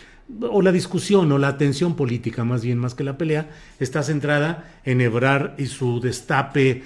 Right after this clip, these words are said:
del sábado en una reunión con sus colaboradores, que luego hoy,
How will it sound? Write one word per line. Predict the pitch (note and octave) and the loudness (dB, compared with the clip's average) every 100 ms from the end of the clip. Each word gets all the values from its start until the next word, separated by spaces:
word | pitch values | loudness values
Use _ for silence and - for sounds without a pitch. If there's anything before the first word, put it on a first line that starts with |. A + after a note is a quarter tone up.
| - - | -18 -8
del | B2 A#2+ | -2 0
sábado | A2 - D3 C#3+ C#3 B2+ | 0 0 2 4 2 0
en | A#2+ | 0
una | C3 C3 | 0 0
reunión | B2 A#2+ B2+ | -2 -2 -2
con | B2 A2+ | -4 -8
sus | B2 | -10
colaboradores, | - C3+ C3+ D#3+ E3+ G3 G3 F#3+ - - - - | -8 -6 -4 -4 0 2 2 0 -4 -16 -16 -2
que | B2+ | 2
luego | C3+ C3+ C3 | 4 4 2
hoy, | C3 C#3 B2+ - | 4 4 2 -2